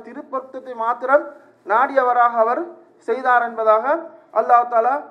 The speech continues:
குறிப்பிடுகின்றான். எனவே நாங்க பார்க்கிறோம், மனுஷர்கிட்ட நிறைய பேர்கிட்ட வந்து உதவி செய்யறதுக்காக வேண்டி, அவர் எனக்கு ஏதாவது செய்திருந்தால், அவர் உதவி செஞ்சார், அவருக்கு கட்டாயம் நாங்கள் உதவி செய்ய வேண்டும், அவர் இப்படி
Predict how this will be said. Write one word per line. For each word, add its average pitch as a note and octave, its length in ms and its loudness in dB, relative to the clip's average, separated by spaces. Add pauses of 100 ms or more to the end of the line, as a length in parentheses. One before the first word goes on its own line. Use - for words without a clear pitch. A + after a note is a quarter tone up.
(200)
குறிப்பிடுகின்றான். A3 600 -6 (120)
எனவே B3 260 -10
நாங்க A#3+ 140 -4 (120)
பார்க்கிறோம், A#3+ 340 -2
மனுஷர்கிட்ட A#3 420 -12
நிறைய A#3+ 200 -4
பேர்கிட்ட B3 360 -10
வந்து B3 180 -4 (1080)
உதவி C4 240 -6
செய்யறதுக்காக B3+ 560 -6
வேண்டி, F3+ 200 -8 (360)
அவர் G3+ 180 -2
எனக்கு G#3+ 220 -12
ஏதாவது A#3+ 220 -10
செய்திருந்தால், G3+ 540 -4 (260)
அவர் F#3+ 200 -4
உதவி G#3+ 220 -6
செஞ்சார், G#3 300 -2
அவருக்கு G3+ 260 -6
கட்டாயம் G#3+ 400 -4
நாங்கள் G#3 220 -4 (440)
உதவி G#3+ 240 -2
செய்ய G3+ 200 -2
வேண்டும், F#3+ 280 -8 (300)
அவர் G#3+ 200 2
இப்படி B3 180 -8